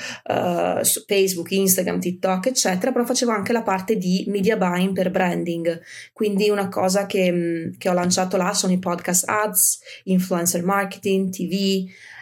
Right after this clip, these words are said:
ehm, e quindi è stata un'esperienza veramente bellissima, cioè, mi è piaciuta tanto. Poi, poi ho fatto un figlio,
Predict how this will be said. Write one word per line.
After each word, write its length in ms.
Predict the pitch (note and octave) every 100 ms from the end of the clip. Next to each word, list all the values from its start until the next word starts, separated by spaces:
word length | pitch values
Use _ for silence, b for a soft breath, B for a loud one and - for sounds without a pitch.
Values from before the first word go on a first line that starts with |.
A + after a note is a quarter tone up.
| B
ehm, 840 | G3+ G3 F#3 F#3 F3+ F3 F3 F#3 - -
e 100 | A3+
quindi 120 | C4+
è 40 | A#3+
stata 160 | G3+
un'esperienza 600 | F#3+ F#3 F#3 F3+ F3+ F#3+
veramente 320 | F3+ F3 F3
bellissima, 680 | F#3 E3 E3 D#3+ - E3+ F3 -
cioè, 140 | F3+
mi 120 | F3 F3+
è 40 |
piaciuta 340 | F3+ F3+ F3+
tanto. 500 | F#3 F3 - - F#3 B B B B B
Poi, 840 | - D4+ G3+ F#3 F3 E3+ E3+ E3+ E3+ - -
poi 100 | B3
ho 40 |
fatto 200 | G#3+ G3+
un 80 | F#3
figlio, 540 | F#3+ F3 F3 D#4+ -